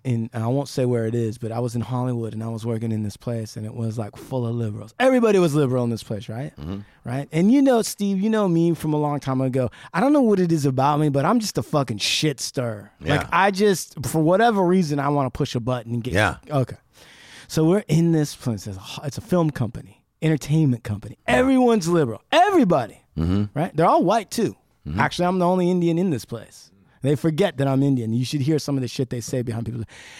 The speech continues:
Speaker 1: Anyway, I go, uh, so then I said, "Da, da, da, everyone's liberal. We're talking about politics." And the fir-, and then I started saying, "You know, what do you, we should really, we should pay people bla-, back for slavery.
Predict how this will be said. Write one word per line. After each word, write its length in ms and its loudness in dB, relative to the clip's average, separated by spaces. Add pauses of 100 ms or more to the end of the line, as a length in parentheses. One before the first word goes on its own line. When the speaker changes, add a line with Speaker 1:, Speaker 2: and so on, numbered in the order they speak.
Speaker 1:
Anyway, 180 0 (340)
I 80 2
go, 320 2
uh, 120 -4 (340)
so 220 0
then 280 2 (560)
I 100 0
said, 340 -2
"Da, 80 -4
da, 160 -4
da, 120 0 (360)
everyone's 480 2
liberal. 400 2
We're 80 0
talking 200 -2
about 160 -2
politics." 520 -2
And 100 2
the 60 0
fir-, 260 -8
and 140 2
then 100 2
I 80 0
started 300 -4
saying, 320 -6
"You 80 0
know, 120 -2
what 200 -2
do 60 0
you, 100 -8 (240)
we 180 -6
should 420 -4
really, 360 0
we 220 -2
should 680 -2 (640)
pay 220 -2
people 280 -4
bla-, 300 -8
back 380 -6
for 160 -10
slavery. 560 -8